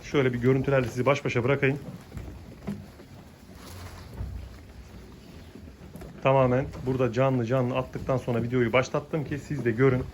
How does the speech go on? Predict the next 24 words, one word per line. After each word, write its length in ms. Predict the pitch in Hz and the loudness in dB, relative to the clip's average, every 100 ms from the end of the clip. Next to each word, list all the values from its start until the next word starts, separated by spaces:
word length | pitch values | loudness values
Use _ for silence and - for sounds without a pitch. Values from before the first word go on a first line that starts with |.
| - - - - - - - - - | -14 -16 -18 -18 -18 -16 -16 -16 0
Neden 360 | 123 131 143 143 - - | 4 8 8 6 -6 0
kaba 200 | 135 127 | 4 6
yemi 220 | 120 120 | 6 6
az 240 | 113 123 120 | 6 6 8
vermeliyim? 540 | 131 127 120 120 120 - - - - - - - - - - - - - - - - 123 | 8 8 4 2 0 -2 -14 -16 -16 -16 -18 -20 -20 -18 -16 -16 -18 -18 -20 -16 -2 4
Neden 280 | 123 135 | 6 4
kesip 340 | - 131 131 127 | 2 -4 -2 0
yemi 120 | 120 | 2
olabildiğince 500 | 117 123 123 123 117 | 4 4 4 2 0
fazla 340 | 117 123 117 | 2 4 4
yemeliler? 560 | 117 123 120 113 117 - - - | 4 4 4 4 2 0 -10 -4
Çünkü 300 | - 107 113 | -4 -2 0
bu 100 | 117 | 0
yüzden. 280 | 101 98 120 | 2 -2 2
Eğer 260 | 135 127 | 4 4
ben 120 | 131 | 2
kaba 220 | - 147 143 | 2 2 2
yemi 180 | 120 | 0
şuraya 240 | 117 135 127 | -2 0 2
biraz 200 | 143 123 | 2 2
daha 100 | 120 | 0
fazla 300 | 139 131 139 | 0 0 0
dökmüş 260 | 131 147 | -4 -2
olsam 320 | 147 131 143 | -2 0 0